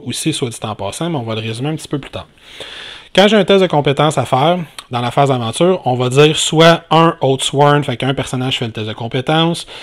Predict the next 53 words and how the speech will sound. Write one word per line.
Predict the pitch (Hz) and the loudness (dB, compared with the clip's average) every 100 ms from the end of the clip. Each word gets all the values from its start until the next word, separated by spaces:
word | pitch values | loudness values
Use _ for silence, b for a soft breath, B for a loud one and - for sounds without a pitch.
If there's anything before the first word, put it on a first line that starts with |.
| B - | B -12
Si | - - 160 | -6 0 2
on | 143 | 2
dit | 147 | -2
tout | - | -2
simplement « | 151 143 147 147 | -2 0 0 -2
Faites | - 175 165 | 0 0 0
un | 135 | 0
test | 131 143 | 0 0
de | 131 | 0
compétences », | 135 127 131 143 143 135 | -2 -4 -4 -4 -4 -4
ça | |
veut | 127 | -4
dire | 123 131 | -4 -4
qu'on | 123 | -6
fait | - 135 - | -6 -6 0
un | 147 139 | 0 0
test | 147 143 - | 0 -2 -4
pour | 127 131 | -2 0
l'ensemble | 131 131 - 139 135 | 0 0 0 0 0
de | |
la | 113 | -2
compagnie, | - 113 110 113 131 | -6 -6 -4 -2 -4
fait | 151 123 | -4 -6
qu'un | 113 110 | -8 -6
test | 127 - | -8 -8
pour | - - | -12 -10
tous | 120 | -8
les | 117 | -6
joueurs. | 107 104 147 | -6 -6 -4
On | 139 | -6
peut | 113 | -8
décider | 107 - 123 | -10 -10 -8
quel | 117 107 | -6 -6
joueur | 113 107 | -6 -6
fait | - 110 | -6 -10
le | 101 | -10
test. | - 120 151 - B B B B B | -8 -8 -8 -14 B B B B B
Si | - 165 | -8 -4
c'est | - 160 | 0 2
un | 147 | 2
test | 143 151 143 | 2 2 2
de | 135 | 0
combat, | 123 120 127 139 | -4 -2 0 0
ben, | 120 | -2
tous | 113 151 | -6 -2
les | 143 131 | 0 0
joueurs | 127 135 135 | 2 2 4
doivent | 120 110 | 0 0
faire | 131 123 | -2 -2
un | 120 | -2
round | 110 120 123 | -6 -6 -6
de | |
combat. | 110 107 104 110 143 | -8 -10 -6 -4 -4